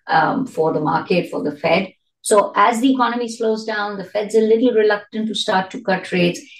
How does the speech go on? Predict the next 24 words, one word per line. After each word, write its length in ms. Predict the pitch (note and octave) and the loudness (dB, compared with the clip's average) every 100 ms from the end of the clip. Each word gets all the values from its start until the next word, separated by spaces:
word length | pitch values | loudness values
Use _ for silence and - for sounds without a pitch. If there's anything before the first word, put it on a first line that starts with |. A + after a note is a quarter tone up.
| - - | -6 2
But 100 | B3+ | 6
I 100 | C4 | 6
do 200 | D#4+ - | 6 6
think 200 | B3+ A3 | 6 6
that 140 | F#3 | 2
they 140 | F3+ | 2
will 160 | F3+ E3+ | 2 0
respond 680 | D#3 D3+ - E3+ - - - - - | -2 -8 -4 0 4 4 2 -4 -8
once 260 | G3 F#3+ | -2 0
the 140 | - E3+ | 2 4
unemployment 440 | E3 F3+ E3 D3 | 4 4 4 4
rate 200 | D#3+ D#3 | 2 0
has 240 | D#3+ D3 D3+ | -2 -4 2
risen 600 | C3+ D#3+ D3+ C3+ - - | 2 4 6 6 2 -8
sufficiently 1040 | - - F3 D#3+ - C#4 C#3+ D3+ C3 - _ _ _ - | -6 -4 0 0 4 2 4 2 2 -4 _ _ _ 0
and 120 | D3+ | 4
inflation 560 | D3 - D3+ - - | 4 6 4 2 2
is 160 | C3 - | 2 2
close 380 | - D#3+ C3+ - | -2 2 2 0
to 100 | - | -6
that 200 | - - | -8 -6
two 140 | - | -6
percent 340 | A3 C4 C4+ C4 | -6 -4 2 2
level. 280 | A3 C4 | 2 -6